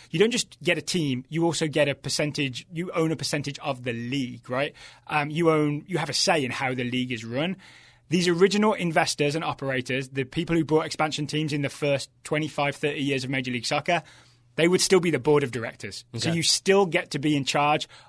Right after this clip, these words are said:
Speaker 1: of what happens. Your team might get relegated to the second division or so, but you still get to have a say in how the entire structure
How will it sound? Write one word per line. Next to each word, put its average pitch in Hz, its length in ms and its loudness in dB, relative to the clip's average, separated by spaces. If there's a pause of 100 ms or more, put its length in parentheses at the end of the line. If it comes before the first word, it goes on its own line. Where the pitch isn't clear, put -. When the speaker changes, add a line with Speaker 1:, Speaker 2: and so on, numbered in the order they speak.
(140)
Speaker 1:
of 139 240 0
what 131 220 -2
happens. 123 440 -6
Your 214 120 0
team 214 260 4
might 175 180 2
get 156 160 -6
relegated 156 420 -2
to 135 80 -8
the 120 80 -8
second 131 300 -6
division 135 320 -6
or 180 80 -6
so, 202 260 2 (280)
but 160 100 -6
you 165 160 -2
still 180 240 0
get 151 380 -2
to 135 80 -8
have 156 180 2
a 160 60 -2
say 135 360 0 (200)
in 131 80 -8
how 143 180 -2
the 135 160 -2
entire 135 520 -2 (180)
structure - 540 -6